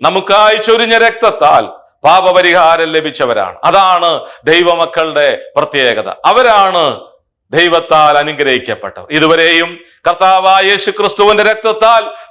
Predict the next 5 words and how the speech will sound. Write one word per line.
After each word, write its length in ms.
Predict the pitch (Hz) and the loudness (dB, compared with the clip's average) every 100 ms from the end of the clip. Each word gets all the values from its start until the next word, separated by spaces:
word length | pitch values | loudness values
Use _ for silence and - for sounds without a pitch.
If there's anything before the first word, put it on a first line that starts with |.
| - | 0
പാപപരിഹാരം 800 | 214 240 240 240 233 254 233 233 | 2 2 0 2 2 2 0 0
വരാത്ത, 600 | 214 147 135 127 110 92 - _ _ _ _ _ _ _ _ _ _ _ _ _ _ _ - | 2 2 0 -2 -2 -4 -16 _ _ _ _ _ _ _ _ _ _ _ _ _ _ _ -2
ഇതുവരെയും 760 | 214 240 240 247 262 262 247 - - - | 2 4 4 4 2 0 -2 -10 -12 -2
ആ 180 | 196 247 | 0 2
നിലയിൽ 540 | 254 254 262 254 220 | 0 2 2 2 -2